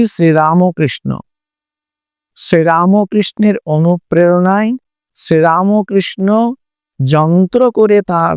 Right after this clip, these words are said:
তাদের দিয়ে লিখিয়েছেন। এখন আমরা দেখব যে, যে শ্রীরামকৃষ্ণ লীলা প্রসঙ্গে কতটা উপস্থাপিত। শারদানন্দজি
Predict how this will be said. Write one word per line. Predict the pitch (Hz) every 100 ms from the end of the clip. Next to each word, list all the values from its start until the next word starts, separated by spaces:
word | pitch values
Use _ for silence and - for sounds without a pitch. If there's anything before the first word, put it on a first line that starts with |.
| 156
তাদের | 170 160 170 180 143
দিয়ে | 160 180
লিখিয়েছেন। | 202 139 - 170 139 - - - - _ _ _ _ _ _ _ _ _ _ _ _ _ _
এখন | 202 262 269
আমরা | 240 214
দেখব | 165 156 147 202 247 - _ _
যে, | 175 202 208 190 247 247 _ _ _ _ _ _ _ _ _ _
যে | 143 147 147
শ্রীরামকৃষ্ণ | 131 - - 202 214 240 262 262 262 - 247 262 262 277 - _ _ _ _ _ _ _ _
লীলা | 147 170 185 220
প্রসঙ্গে | 233 240 - 247 254 254 -
কতটা | 170 170 240 247 254
উপস্থাপিত। | 175 147 135 - 139 131 127 - - _ _ _ _ _ _ _ _ _ _ _ _ _ _ _ _ _ _ _ _ _ _ _ _ _ _ _ _ _ _ _
শারদানন্দজি | - 180 180 185 196 196 196 185 202 208